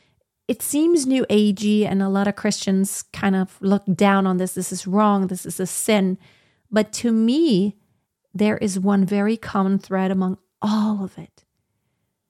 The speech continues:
We have this human experience here on earth,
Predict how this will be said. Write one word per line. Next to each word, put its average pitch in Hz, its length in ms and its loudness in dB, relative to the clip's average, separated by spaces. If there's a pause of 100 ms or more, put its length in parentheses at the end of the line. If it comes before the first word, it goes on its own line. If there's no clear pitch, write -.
(300)
We 214 120 0
have 226 200 0
this 208 260 0 (340)
human 233 560 0
experience 196 1080 -4 (340)
here 214 280 -2
on 226 200 -2
earth, 185 460 -4